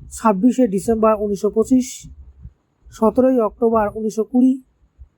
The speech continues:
নাকি ছাব্বিশে জানুয়ারি উনিশশো পঞ্চাশ? এক্ষেত্রে সঠিক অপশনটি হবে সি,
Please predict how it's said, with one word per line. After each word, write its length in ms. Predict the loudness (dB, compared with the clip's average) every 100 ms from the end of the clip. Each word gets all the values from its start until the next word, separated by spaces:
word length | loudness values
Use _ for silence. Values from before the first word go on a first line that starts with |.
| _ -4
নাকি 220 | 0 0
ছাব্বিশে 560 | 0 -2 0 0 2 2
জানুয়ারি 440 | 2 0 0 0
উনিশশো 300 | -2 -2 -2
পঞ্চাশ? 580 | -2 -4 -4 -6 -8 -14 -18 _ _ _ _ _ _ _
এক্ষেত্রে 320 | 0 0 2 0
সঠিক 240 | 0 0
অপশনটি 320 | 0 -2 0
হবে 160 | 2 0 -4 _ _ _
সি, 440 | -6 2 2 0